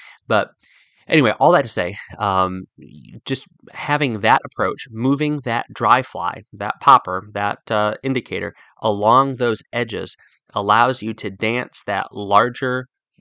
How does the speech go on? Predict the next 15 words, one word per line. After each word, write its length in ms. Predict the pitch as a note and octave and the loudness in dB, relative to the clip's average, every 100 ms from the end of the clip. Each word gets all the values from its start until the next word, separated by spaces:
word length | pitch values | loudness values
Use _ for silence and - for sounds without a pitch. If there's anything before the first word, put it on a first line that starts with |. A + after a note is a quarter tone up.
| G#2 | -4
bait 240 | A#2 A#2+ - | -2 -2 -4
fish 180 | A2 | -8
imitation 600 | - G2+ F#2+ - - G2 G2+ | -6 -10 -10 -12 -10 -14 -6
or 180 | A#2+ B2+ | -2 0
that 220 | C#3 D3 | -2 -4
really 340 | C#3 D#3+ D#3 G2+ _ - | -4 -4 -6 -10 _ 2
buggy, 400 | A#2+ B2 B2 A2+ A2+ | 2 2 -6 -6 -12
you 120 | - G2 | -8 -6
know, 280 | F2+ F2+ - - | -6 -8 -12 -16
just 200 | G#2 - G#2+ | -14 -14 -10
generic 640 | A2 G#2 G#2 A2+ A2 - - - - A2+ - | -6 -2 0 0 -2 -8 -20 -20 -18 -18 -6
bait 220 | A#2 B2 | -4 -4
stuff 420 | - - F#2 - - - - _ - | -6 -4 -6 -8 -20 -20 -20 _ -10
imitation, 540 | A2 G2 F#2+ F2+ F#2+ - - _ - | -10 -8 -8 -8 -12 -18 -20 _ -8
uh, 200 | F#2 F2+ | -6 -6